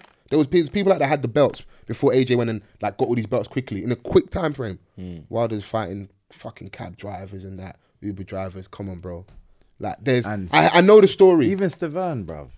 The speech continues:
Speaker 3: This bro took him, took his, he's the only person that didn't knock you out. Like, didn't, you couldn't knock out.
Speaker 1: Mm.
Speaker 3: And again, he took it again. For me, that's a certain, there's
Speaker 1: But
Speaker 3: certain
Speaker 1: Stiverne was off for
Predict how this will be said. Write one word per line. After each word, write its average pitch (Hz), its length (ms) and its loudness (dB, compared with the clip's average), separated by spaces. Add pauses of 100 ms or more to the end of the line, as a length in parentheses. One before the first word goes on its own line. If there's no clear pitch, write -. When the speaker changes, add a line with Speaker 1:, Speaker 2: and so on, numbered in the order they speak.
(140)
Speaker 3:
This 113 220 -10
bro 143 180 0
took - 260 -6
him, 127 120 -4
took 131 160 -8
his, 110 100 -10
he's 113 120 -6
the 113 80 -2
only 139 160 0
person 131 260 -2
that 101 100 -6
didn't 117 200 -4
knock 117 200 -8
you 113 120 -4
out. - 200 -8
Like, 107 200 -2
didn't, 120 200 -4
you 120 160 -6
couldn't 123 220 -4
knock 120 180 -6
out. 101 280 -4
Speaker 1:
Mm. 90 220 -10 (260)
Speaker 3:
And 143 80 -8
again, 175 160 -4
he 165 40 -4
took 165 180 -10
it - 60 -8
again. 131 440 -8
For 120 100 -8
me, 156 120 -2
that's 170 140 -4
a 143 60 -8
certain, 170 220 -4
there's 147 100 -2
Speaker 1:
But 190 80 0
Speaker 3:
certain 202 160 2
Speaker 1:
Stiverne 247 140 4
was - 20 2
off 233 60 4
for 254 40 4